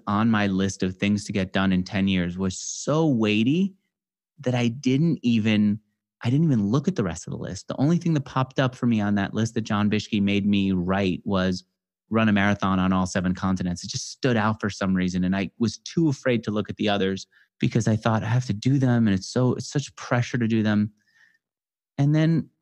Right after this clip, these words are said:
after I did that interview with Adi, I sat down at,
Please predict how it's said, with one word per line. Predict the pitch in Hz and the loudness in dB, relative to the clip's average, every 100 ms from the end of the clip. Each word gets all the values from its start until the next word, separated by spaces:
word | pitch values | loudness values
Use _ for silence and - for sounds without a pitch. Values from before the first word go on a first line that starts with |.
| _ _ _ _ _ - | _ _ _ _ _ -2
after | 139 156 - | 0 0 0
I | 185 | 2
did | 175 170 | 2 2
that | 165 | 2
interview | 160 190 147 107 | 4 2 2 2
with | 107 - | 2 0
Adi, | 175 156 117 - | 0 2 0 0
I | |
sat | 117 - 131 170 | -4 -2 -2 0
down | 147 131 123 | 2 2 2
at, | - 113 107 104 - | 2 2 2 0 -2